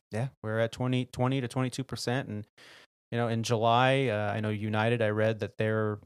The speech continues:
ramping up to twenty-five percent, and Delta was around twenty-seven percent. And I don't know how accurate those figures are and they're going to be for July, but the fact that at Legacy Airlines and some of the other sister companies that we have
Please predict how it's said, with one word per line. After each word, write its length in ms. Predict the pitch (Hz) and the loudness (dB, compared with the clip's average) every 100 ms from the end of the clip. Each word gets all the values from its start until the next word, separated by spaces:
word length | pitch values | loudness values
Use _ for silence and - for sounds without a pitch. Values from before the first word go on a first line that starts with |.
| - - | -10 -4
ramping 260 | 110 110 | -4 -2
up 100 | 110 | -6
to 80 | - | -6
twenty-five 720 | - 120 107 - 98 101 127 | -6 -4 -4 -2 -2 0 -2
percent, 420 | - 147 156 180 - | -4 -4 -4 -4 -6
and 160 | 107 | -6
Delta 420 | 101 104 - 107 104 | -2 -4 -2 -4 -2
was 300 | 104 101 104 | -4 -6 -6
around 260 | 101 101 | -4 -4
twenty-seven 560 | 104 110 104 - 104 120 | -6 -8 -6 -6 -6 -4
percent. 460 | 135 127 143 185 - | -6 -4 -4 -6 -8
And 100 | 95 | -4
I 80 | |
don't 120 | 104 101 | -4 -2
know 60 | |
how 120 | 107 | -2
accurate 420 | 101 104 - 113 107 | 0 0 -2 -4 -4
those 200 | 104 - | -6 -6
figures 420 | 107 107 107 - - - _ _ _ | -6 -6 -8 -10 -16 -20 _ _ _
are 300 | 113 117 131 | -2 2 2
and 140 | 110 | 0
they're 80 | 110 | -2
going 280 | 107 113 120 | 0 0 0
to 80 | 127 | -2
be 200 | 123 135 | -4 -4
for 220 | 139 110 | -4 -6
July, 440 | 101 101 101 107 95 | -2 -2 0 0 0
but 300 | 107 101 - | 0 -2 -2
the 80 | |
fact 360 | 110 110 107 110 | -4 -2 -2 -2
that 220 | - 107 - | -2 -2 -4
at 180 | - 104 | -4 -4
Legacy 580 | 95 104 107 117 - 117 | -4 -4 -4 -6 -8 -6
Airlines 460 | 104 107 107 131 107 | -4 -4 -2 -4 -6
and 80 | |
some 180 | 107 107 | -8 -8
of 60 | 104 | -8
the 160 | 101 | -6
other 320 | 101 101 101 - | -4 -4 -4 -8
sister 360 | - 120 - 107 | -10 -10 -10 -12
companies 520 | - 107 107 110 - | -12 -10 -10 -10 -8
that 140 | 101 | -8
we 120 | 104 | -6
have 260 | 104 123 170 | -2 -2 -2